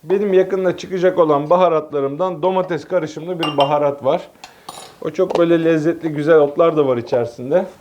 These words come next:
Yaklaşık bir tatlı kaşığı kadar tane karabiber.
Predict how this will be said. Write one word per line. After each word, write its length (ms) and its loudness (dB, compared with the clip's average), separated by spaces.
Yaklaşık 680 -2
bir 200 2
tatlı 320 0
kaşığı 400 -4
kadar 580 0
tane 320 0
karabiber. 540 2